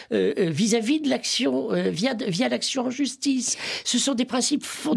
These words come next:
Speaker 1: fondamentaux.
Speaker 2: mais qu'en est, alors, un argument qui peut être plaidé pour justifier l'interdiction de ce type est de souligner que ça peut avoir un effet. Les mots ont un effet. Ils sont pas simplement des,
Speaker 1: Oui.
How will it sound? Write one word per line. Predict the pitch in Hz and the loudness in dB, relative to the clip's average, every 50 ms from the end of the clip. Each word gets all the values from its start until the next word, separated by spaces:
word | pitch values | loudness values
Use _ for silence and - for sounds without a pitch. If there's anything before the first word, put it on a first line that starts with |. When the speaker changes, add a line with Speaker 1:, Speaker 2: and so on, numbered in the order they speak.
| 196 - | 2 2
Speaker 1:
fondamentaux. | - 285 202 202 - - - | 2 2 0 0 2 2 2
Speaker 2:
mais | - 220 | 2 2
qu'en | 214 247 285 | 2 0 0
est, | 302 247 - - | 0 0 -2 -2
alors, | 170 170 160 147 151 | -2 -2 -2 -2 -2
un | 190 190 | 0 0
argument | 185 175 165 170 202 202 214 233 208 | 0 0 0 0 0 2 2 0 0
qui | - - 160 | -2 -4 -4
peut | - 156 - | -4 -2 -2
être | 170 160 - - 160 | -4 -6 -4 -6 -6
plaidé | - - 208 240 240 359 302 | -4 -2 -4 -2 0 -2 -2
pour | - - 156 156 | -2 -2 -4 -2
justifier | 147 175 175 - 170 - 214 202 | -2 -2 -4 -4 -6 -4 -4 -2
l'interdiction | 185 156 143 - 175 160 - 170 - - 190 180 | -2 -4 -4 -4 -4 -4 -4 -8 -8 -4 -4 -4
de | 160 156 | -4 -4
ce | - - | -4 -6
type | 180 - - 254 294 285 | -6 -4 -4 -4 -4 -2
est | 214 175 | -2 -2
de | 151 147 | -2 -2
souligner | 143 - - 180 160 156 175 214 311 | -4 -4 -4 -4 -2 0 0 0 -2
que | 330 - 180 | -2 -4 -6
ça | - - 160 | -4 -4 -6
peut | - - 202 | -4 -4 -4
avoir | 185 180 208 208 190 | -2 -2 -2 -2 0
un | 175 170 | 0 0
effet. | 175 180 - - - 180 - - | -2 -2 -4 -4 -6 -6 -4 -2
Les | 185 175 180 | -2 0 0
mots | 180 196 240 302 277 - | 2 0 0 -2 -4 -4
ont | - 165 | -4 -4
un | 165 156 151 160 | -4 -2 -2 -2
effet. | 196 208 - - 214 160 | -4 -4 -4 -4 -4 -4
Ils | 131 139 139 | -4 -4 -6
sont | - - 151 147 151 | -6 -6 -8 -8 -6
pas | - 214 196 151 139 | -6 -6 -6 -6 -8
simplement | - - - 170 151 - 160 160 190 220 226 208 175 | -8 -6 -6 -6 -6 -4 -4 -2 -2 -2 -2 -2 -2
des, | 151 143 | -2 0
Speaker 1:
Oui. | 170 170 165 175 202 | 0 0 0 -2 -4